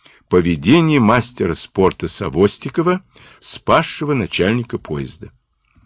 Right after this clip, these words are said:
И такое оттуда поздравление Ленька получил, что по сей день готов вместо тягача сани тащить.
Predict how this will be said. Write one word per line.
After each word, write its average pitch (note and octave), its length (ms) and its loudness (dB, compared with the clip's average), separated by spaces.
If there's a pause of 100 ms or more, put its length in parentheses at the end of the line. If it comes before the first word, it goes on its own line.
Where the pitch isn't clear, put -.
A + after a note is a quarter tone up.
(680)
И A2+ 300 6 (1120)
такое G#2+ 720 4
оттуда F#2+ 560 -2
поздравление E2+ 880 2
Ленька F2 380 2
получил, E2 600 -4 (560)
что - 220 -4
по A2 100 6
сей B2+ 220 4
день G#2+ 280 4
готов F2+ 520 2 (460)
вместо G2+ 840 2 (680)
тягача G2+ 760 2
сани C2 360 -6
тащить. - 600 -12